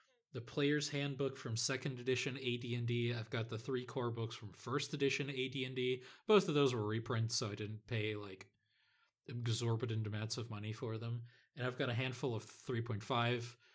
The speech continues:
I've got a whole bunch of fifth edition. And then, boy, do I have a lot of, like, non-D and D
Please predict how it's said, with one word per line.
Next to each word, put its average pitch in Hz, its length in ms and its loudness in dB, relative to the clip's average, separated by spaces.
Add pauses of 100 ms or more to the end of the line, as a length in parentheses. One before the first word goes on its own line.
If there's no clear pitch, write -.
(320)
I've 107 60 -4
got 101 60 -2
a - 20 -4
whole 135 140 6
bunch 135 300 0
of 120 60 -6
fifth 131 280 0
edition. 113 500 0 (460)
And 110 120 -4
then, 107 340 -4 (680)
boy, 127 240 6
do 117 160 2
I 117 140 6
have 117 180 4
a 117 40 -2
lot 107 260 0
of, 104 240 -6
like, 101 320 -4 (480)
non-D 107 580 -2
and 101 100 -6
D 95 420 -8